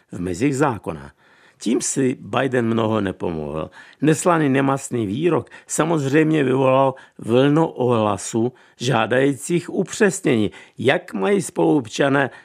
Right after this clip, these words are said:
rozumět tvrdým policejním zásahům proti pokrokové omladině.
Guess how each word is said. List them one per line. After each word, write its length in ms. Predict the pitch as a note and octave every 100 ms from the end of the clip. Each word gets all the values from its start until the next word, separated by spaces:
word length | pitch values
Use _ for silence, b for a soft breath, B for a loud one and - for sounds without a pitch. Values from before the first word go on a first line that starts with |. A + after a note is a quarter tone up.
| B
rozumět 720 | G#2+ D3 B2+ D#3 C3+ G2+ - -
tvrdým 460 | C3 C#3+ B2+ A#2
policejním 640 | C3 B2+ A2+ - B2+ C3 C3+
zásahům 720 | C#3 D3 C#3+ - G#2+ G#2+ F#2 B B _
proti 400 | C3+ A2+ G#2+ F#2+ -
pokrokové 840 | A#2+ - D#3+ C#3 - A#2+ G2 F#2
omladině. 720 | - G2+ G#2 G2+ F#2 E2+ D2+